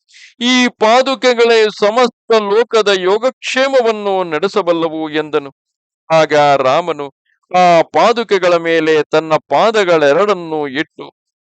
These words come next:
ಅದರಿಂದ ಒಡನೆಯೇ ಕೆಳಗಿಳಿದು ಅವೆರಡನ್ನು ಭರತನಿಗೆ ತೆಗೆದುಕೊಟ್ಟನು. ಭರತನು ಅವುಗಳಿಗೆ ಸಾಷ್ಟಾಂಗ ಪ್ರಣಾಮವನ್ನು ಮಾಡಿ ಎದ್ದು ನಿಂತು ರಾಮನಿಗೆ ಕೈಮುಗಿಯುತ್ತಾ, "ಅಣ್ಣ,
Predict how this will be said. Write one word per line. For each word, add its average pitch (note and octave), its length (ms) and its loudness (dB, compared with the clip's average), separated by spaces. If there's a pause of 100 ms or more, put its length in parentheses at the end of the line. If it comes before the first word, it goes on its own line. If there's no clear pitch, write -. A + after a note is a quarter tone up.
(160)
ಅದರಿಂದ G3+ 520 2 (260)
ಒಡನೆಯೇ D#3+ 680 -2
ಕೆಳಗಿಳಿದು D3+ 640 -4 (440)
ಅವೆರಡನ್ನು E3+ 840 2 (180)
ಭರತನಿಗೆ D3 680 -4
ತೆಗೆದುಕೊಟ್ಟನು. C3 840 -8 (600)
ಭರತನು G3+ 600 0
ಅವುಗಳಿಗೆ F#3 720 0
ಸಾಷ್ಟಾಂಗ A3 720 -2 (100)
ಪ್ರಣಾಮವನ್ನು E3 800 0
ಮಾಡಿ D3 300 0 (360)
ಎದ್ದು G3 380 -6
ನಿಂತು F3+ 560 -4
ರಾಮನಿಗೆ D#3 800 -2
ಕೈಮುಗಿಯುತ್ತಾ, D3 920 -6 (520)
"ಅಣ್ಣ, D#3 160 -6